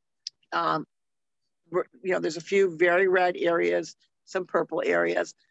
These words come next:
And I find that a lot of them are more,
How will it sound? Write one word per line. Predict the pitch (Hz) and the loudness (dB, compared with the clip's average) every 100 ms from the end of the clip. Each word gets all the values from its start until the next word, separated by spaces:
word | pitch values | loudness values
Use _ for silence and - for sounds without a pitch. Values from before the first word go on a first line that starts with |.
| _ _ _ _ _ _ _ _ _ | _ _ _ _ _ _ _ _ _
And | 185 185 185 - | 0 2 0 0
I | 175 180 | -2 -2
find | - 196 196 185 | -2 0 0 0
that | 175 170 | -2 -2
a | |
lot | 170 180 180 | -2 -2 -2
of | 180 | -2
them | 175 175 | -4 -4
are | 170 | -4
more, | 165 175 175 175 170 170 165 | -6 -4 -4 -4 -4 -4 -8